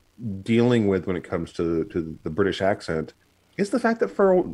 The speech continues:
relatively recently, they were one of the most powerful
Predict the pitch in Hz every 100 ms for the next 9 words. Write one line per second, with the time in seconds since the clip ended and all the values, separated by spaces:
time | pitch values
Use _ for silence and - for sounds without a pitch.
0 | - _ _ 123 120 156 262 330 320 294
1 | 302 233 185 139 123 226 240 - 120 95
2 | 82 82 - 127 _ _ _ _ _ 101
3 | 120 196 160 139 139 135 151 - - 85
4 | 85 - 127 175